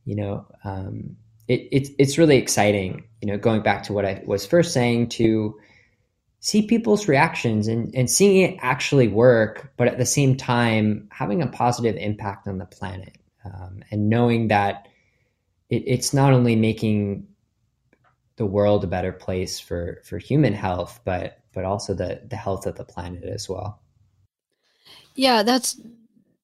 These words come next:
Speaker 2: that brings up a point then. So, you know, sometimes when we, we're growing different things, it can be very hard on the land, on the soil. It takes an impact on it. There's a lot of fertilizer that goes into it, a lot of water.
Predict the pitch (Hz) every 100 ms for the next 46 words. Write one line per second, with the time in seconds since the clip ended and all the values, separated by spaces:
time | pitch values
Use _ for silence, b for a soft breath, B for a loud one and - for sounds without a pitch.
0 | _ 262 262 262 262 247 240 233 214 -
1 | 226 214 208 196 - 220 208 196 202 _
2 | _ _ _ _ _ 226 226 208 - 240
3 | 240 214 208 208 196 185 208 208 196 -
4 | 220 214 208 196 208 175 - 214 196 190
5 | 190 - - b b - 226 247 226 220
6 | 196 208 202 196 190 185 190 185 170 175
7 | 175 - 190 170 165 170 202 185 - 185
8 | 185 180 175 - 175 175 180 170 156 -
9 | 254 247 233 214 220 208 208 208 196 208
10 | 202 196 180 175 175 202 214 202 196 196